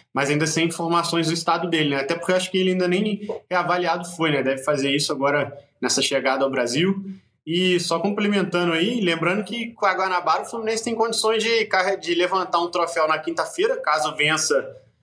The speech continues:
é, a L D U, consiga esse resultado contra a L D U, e também conquistando a Guanabara, né? Guanabara é aquele troféu que, pra quem ganha, conta, mas pra quem não ganha, não conta. Mas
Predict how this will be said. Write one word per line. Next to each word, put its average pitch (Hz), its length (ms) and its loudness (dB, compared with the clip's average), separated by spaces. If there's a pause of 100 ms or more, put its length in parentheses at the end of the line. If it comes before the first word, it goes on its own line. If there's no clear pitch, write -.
(160)
é, 131 520 0
a 135 140 2
L 139 160 0
D 143 120 0
U, 156 180 2
consiga 151 440 0
esse 147 160 -2
resultado 139 440 -2
contra 139 280 0
a - 20 4
L 139 100 -2
D 147 80 2
U, 165 340 -2 (120)
e 214 60 -14
também 202 300 2
conquistando 220 400 0
a 240 60 0
Guanabara, 208 520 0
né? 147 200 -6 (200)
Guanabara 185 420 0
é - 20 -2
aquele 233 240 -6
troféu 226 440 0
que, 226 480 0 (120)
pra 190 140 0
quem 202 260 0
ganha, 202 320 2
conta, 220 320 -2
mas 226 120 0
pra 233 160 -2
quem 226 160 0
não 233 140 0
ganha, 208 240 2
não 233 100 -4
conta. 180 400 0
Mas 143 560 0